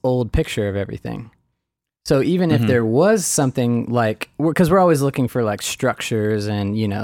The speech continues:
Speaker 2: Yeah.
Speaker 1: spaceships and all that kind of stuff. It's like, okay, if there was a structure or anything out there, we might not even, it might even be there right now, and we still wouldn't be able to see it because we're seeing, if it's, you know, a million light years away that we're, what we're looking at, we're seeing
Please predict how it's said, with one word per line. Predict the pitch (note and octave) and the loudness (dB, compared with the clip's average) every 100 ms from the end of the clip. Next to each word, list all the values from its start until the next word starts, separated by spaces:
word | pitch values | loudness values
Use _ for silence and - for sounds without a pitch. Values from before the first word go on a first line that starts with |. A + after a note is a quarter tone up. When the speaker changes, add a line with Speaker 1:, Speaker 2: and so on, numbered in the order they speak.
| - | -2
Speaker 2:
Yeah. | A#2+ | 0
Speaker 1:
spaceships | C3 C3 A#2 - | 2 0 -2 -2
and | A2+ | -2
all | A2 | -2
that | A2 | -2
kind | A2+ | -4
of | G#2+ | 0
stuff. | F3+ A2 - _ _ | 0 0 -8 _ _
It's | - | -4
like, | B2+ - _ _ - | -2 -4 _ _ -4
okay, | C#3 C3+ A#2+ | 0 2 2
if | B2 - | 0 0
there | B2+ | 0
was | A2+ B2+ D#3+ | 2 0 0
a | D3 | -2
structure | - B2+ - A#2 A2+ | -2 -2 -2 -2 0
or | G#2+ | 0
anything | A2 D#3 B2 A2 | 0 0 0 -2
out | G#2 G2+ G#2+ | -2 -2 -2
there, | G2+ G2+ G2+ _ _ _ _ _ _ _ | -2 -2 -6 _ _ _ _ _ _ _
we | A2 C3 | 0 2
might | D#3+ C3 | 4 2
not | A#2 A#2 | 0 0
even, | A#2+ A2+ - | 0 -2 0
it | B2+ C3 | -2 2
might | D3 | 2
even | E3 C#3+ A2+ | 2 2 2
be | C#3 | 2
there | F#3+ A#2+ | 2 2
right | A2 G#2+ | 2 0
now, | A#2 E3 A#2 A#2+ - - | 0 0 0 -4 -6 -4
and | A#2+ | -2
we | A#2+ | -2
still | - F3 E3+ | -2 0 0
wouldn't | C3 | 0
be | C3 | 0
able | A#2+ | -2
to | A2 | -2
see | - G3 | -2 0
it | C#3 | 0
because | B2+ C3 A#2 | -2 -4 -2
we're | D3 E3 | -2 -2
seeing, | - C3+ B2 B2 - - | -2 0 0 -2 -6 -4
if | C3+ C#3+ | -2 -2
it's, | A#2+ - | -6 -6
you | C3+ B2 | -2 0
know, | A2 G#2+ | 0 0
a | B2 | 0
million | C3 D3 C#3+ | 2 2 2
light | C3+ B2+ | 0 0
years | B2 A#2 | -2 -2
away | A#2+ D3 B2+ B2 - _ _ | 0 0 0 -2 -8 _ _
that | B2+ A2+ | -2 0
we're, | A2+ | 0
what | B2 | -2
we're | A2+ A2+ | 0 -2
looking | D#3+ B2 A2 | -2 -2 -2
at, | A2 - _ _ - | -2 -6 _ _ -2
we're | D#3 | -2
seeing | E3+ D#3 D#3 D3+ | 0 0 -2 -4